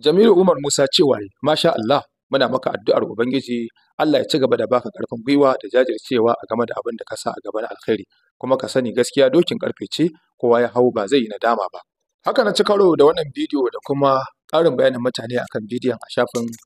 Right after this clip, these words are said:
isyaku dot com. Haƙiƙa, ƙazafi abu ne mai ciwo, ko masu yin ƙazafi su kiyaye haɗuwarsu da Allah Subhanahu wa Ta'ala. Domin yi wa mutum ƙazafi kamar kashe shi ne, da zarar ka ɓata mutum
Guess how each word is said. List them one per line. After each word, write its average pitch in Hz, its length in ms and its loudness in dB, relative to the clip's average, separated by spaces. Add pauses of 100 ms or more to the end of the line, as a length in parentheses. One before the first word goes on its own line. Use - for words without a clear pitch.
(260)
isyaku 120 520 0
dot - 200 -14
com. 113 120 0 (440)
Haƙiƙa, 113 440 -2 (120)
ƙazafi 147 400 0
abu 120 200 -2
ne 113 120 -6
mai 101 160 -18
ciwo, 104 280 -6 (280)
ko 156 140 2
masu 151 240 0
yin 127 100 -2
ƙazafi 135 560 -2
su - 160 -12
kiyaye 131 240 2
haɗuwarsu 131 440 0
da 117 160 2
Allah 135 320 0
Subhanahu 113 680 -2
wa 113 120 -4
Ta'ala. 95 280 -12 (380)
Domin 156 220 0
yi 208 40 6
wa 190 120 6
mutum 165 240 2
ƙazafi 147 360 2
kamar 127 240 0
kashe 123 220 -6
shi - 180 -10
ne, 92 60 -16 (300)
da 123 80 -4
zarar 139 200 2
ka 151 160 0
ɓata 156 280 0
mutum 123 260 -4